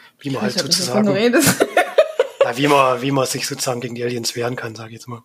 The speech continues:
Speaker 1: Also, was jetzt ein Unterschied zum ersten Teil war, da hatten sie zwar auch ein, so ein Mittel gegen die Aliens gefunden, aber jetzt hier ist es nochmal ein bisschen anders dann. Und das kam mir halt sehr einfach vor und dass das bis dahin noch nicht bekannt war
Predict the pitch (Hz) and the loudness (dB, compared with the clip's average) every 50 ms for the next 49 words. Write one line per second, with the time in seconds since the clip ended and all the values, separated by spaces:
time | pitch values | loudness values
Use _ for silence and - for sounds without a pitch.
0 | _ _ _ _ - _ _ - - - _ _ - - _ _ _ _ _ _ | _ _ _ _ -20 _ _ -20 -20 -20 _ _ -20 -20 _ _ _ _ _ _
1 | _ _ _ - - 123 - 117 117 113 - - 135 127 123 120 113 131 - - | _ _ _ -8 -6 -4 -4 -4 -4 -4 -4 -4 -4 -2 0 0 0 0 -2 -2
2 | 123 120 120 - - 127 123 123 123 123 127 123 120 117 117 113 117 117 - - | -2 0 0 0 0 -2 -2 -2 -2 -2 -2 -2 -2 -4 -4 -4 -6 -4 -2 0
3 | 123 123 - - 139 131 123 - _ _ _ _ _ _ _ _ _ _ _ _ | 0 -2 -2 -4 -8 -8 -8 -10 _ _ _ _ _ _ _ _ _ _ _ _
4 | _ _ - - 131 123 139 143 135 131 135 123 120 123 127 131 131 127 - - | _ _ -12 -6 -4 -2 -2 -2 -2 -2 -2 -2 -2 -2 0 0 -2 -2 -4 -6
5 | - - 147 151 165 160 147 127 117 120 127 120 - - - 147 147 139 123 120 | -4 -2 -2 -2 -2 -2 -2 -2 -2 -4 -4 -2 -2 -2 0 0 -2 -2 -2 -4
6 | 131 127 123 123 135 143 139 143 139 135 131 - 135 131 143 156 160 151 - 156 | -4 -4 -4 -4 -4 -6 -8 -8 -4 -4 -4 -2 -2 -4 -4 -4 -4 -6 -6 -6
7 | 156 151 143 - _ _ - - - _ _ _ _ _ _ _ _ _ _ _ | -6 -6 -8 -10 _ _ -20 -20 -20 _ _ _ _ _ _ _ _ _ _ _
8 | _ _ _ - - 120 113 - 117 - - - - - - - 120 107 107 104 | _ _ _ -14 -12 -10 -6 -2 0 2 2 2 0 -4 -6 -6 -4 -4 -4 -4
9 | 107 104 - - 113 101 110 117 - - 117 - - 120 113 110 110 110 110 107 | -4 -4 -4 -2 -2 -2 -2 -2 -4 -4 -6 -6 -6 -6 -6 -6 -6 -6 -8 -10
10 | - - - - - - - 131 - - - - 123 120 120 120 117 - - - | -10 -10 -8 -6 -4 -4 -2 -2 -2 -2 0 0 0 0 0 -2 -4 -4 -4 -4
11 | - 123 123 120 - 120 113 - | -2 -2 -2 -4 -6 -8 -10 -12